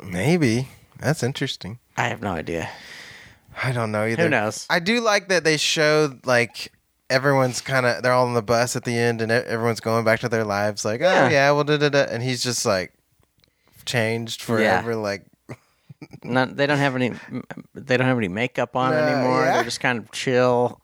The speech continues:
Speaker 2: uh,
Speaker 1: <laughs>
Speaker 2: getting on the airplane outfits.
Speaker 1: Yeah, it's so wild.
Speaker 2: And old James is
Speaker 1: Like, "See you
Speaker 2: fucked
Speaker 1: next year."
Speaker 2: irreparably.
Speaker 1: <laughs> It's so weird.
Speaker 2: It was a pretty good movie.
Speaker 1: Yeah, it was well done.
Speaker 2: Yeah.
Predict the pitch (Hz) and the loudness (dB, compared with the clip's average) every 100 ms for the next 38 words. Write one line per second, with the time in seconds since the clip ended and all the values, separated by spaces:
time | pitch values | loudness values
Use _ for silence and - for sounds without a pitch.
0 | 127 - - 92 87 90 90 117 131 123 | -16 -12 -4 0 2 2 2 2 2 2
1 | 117 113 50 - - 113 - 131 127 123 | 2 0 -2 -4 -2 -2 0 -2 0 -2
2 | 123 - 117 - 127 123 117 110 107 - | -4 -2 -2 0 -2 0 -2 -4 -4 -6
3 | - 113 107 101 107 107 95 113 95 98 | -4 -4 -4 -4 -4 -4 -6 -6 0 2
4 | 98 104 101 101 95 110 120 - - - | 2 0 0 0 0 -4 -6 -4 -4 -6
5 | - 143 131 - 160 185 208 220 - 175 | -8 -2 -2 -2 0 2 2 -2 -4 -2
6 | 175 190 101 85 80 95 233 - 220 220 | 0 0 -2 -6 -6 -4 -4 -2 0 -2
7 | - - - - 254 - - - - - | -4 -14 -14 -10 -6 -6 -4 -4 -6 -2
8 | 269 320 - 370 359 339 349 247 202 - | 0 0 -4 -2 -2 -2 -2 -2 -4 0
9 | 226 208 170 320 359 311 294 220 190 160 | 2 2 2 2 2 2 0 2 2 4
10 | 147 147 427 113 | 2 2 2 2